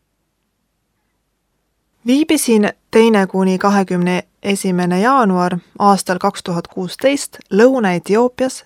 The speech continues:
Sodo linnas. Muuhulgas andsin sealsetele õpilastele loodusainete tunde. Mineku peamiseks ajendiks oli soov kogeda teistsugust kultuuriruumi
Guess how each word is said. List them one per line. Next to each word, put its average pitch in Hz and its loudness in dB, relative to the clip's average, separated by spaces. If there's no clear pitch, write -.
Sodo 185 -2
linnas. 156 -8
Muuhulgas 190 2
andsin 190 -2
sealsetele 185 -2
õpilastele 180 0
loodusainete 208 0
tunde. 160 -6
Mineku 226 -2
peamiseks 220 -4
ajendiks 185 -6
oli 180 -6
soov 269 -2
kogeda 202 -4
teistsugust 208 -8
kultuuriruumi 190 -4